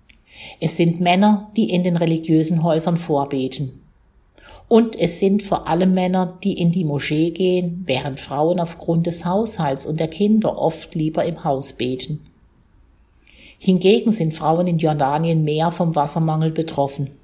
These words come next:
Nicht nur, weil sie menstruieren oder wenn sie schwanger sind. Frauen leiden mehr unter der Knappheit, weil sie normalerweise für die Hausarbeit verantwortlich sind.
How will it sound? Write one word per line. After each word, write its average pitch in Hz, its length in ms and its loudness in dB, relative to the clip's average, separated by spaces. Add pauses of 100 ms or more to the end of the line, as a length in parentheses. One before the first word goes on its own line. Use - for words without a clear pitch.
(1040)
Nicht 180 300 0
nur, 165 360 4
weil 151 200 4
sie 156 120 -4
menstruieren 156 880 0
oder 147 360 0
wenn 147 200 -4
sie 156 120 -2
schwanger 175 380 2
sind. 147 340 -4 (760)
Frauen 190 440 2
leiden 180 480 2
mehr 190 360 0
unter 170 200 0
der 170 160 0
Knappheit, 175 720 -2
weil 170 220 0
sie 185 120 -2
normalerweise 180 840 0
für 220 160 0
die 214 200 -4
Hausarbeit 165 560 0
verantwortlich 147 840 -4
sind. 143 300 -6